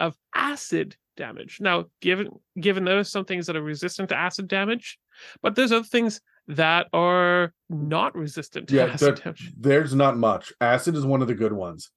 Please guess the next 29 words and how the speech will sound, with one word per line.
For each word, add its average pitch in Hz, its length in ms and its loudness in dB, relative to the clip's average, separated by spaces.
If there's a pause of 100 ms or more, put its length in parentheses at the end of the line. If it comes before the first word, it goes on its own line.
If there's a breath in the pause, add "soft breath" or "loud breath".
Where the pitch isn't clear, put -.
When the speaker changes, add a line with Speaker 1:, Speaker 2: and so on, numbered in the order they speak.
(100)
Speaker 2:
right? 185 60 0
Speaker 1:
Exactly. 165 540 2 (280 loud breath)
Speaker 2:
So. 98 380 0
Speaker 1:
So 170 380 0 (500 soft breath)
the 170 160 -6
fact 190 300 -2
of - 20 -4
the 190 80 0
matter 180 240 2
that 147 80 -6
you 175 160 -4
can 190 140 -4
use 160 340 -4
this 156 460 -6 (180)
and 151 500 2 (220)
it's 185 200 0
hidden 190 380 0
on 170 280 -4
you, 190 140 -4
you 165 180 -6
don't 180 200 -2
need 185 160 -4
a 208 40 -6
quarterstaff, 160 600 -8
you 175 60 -10
don't 175 340 -4 (160)
need 180 240 -2
anything. 180 360 0
In 151 60 -8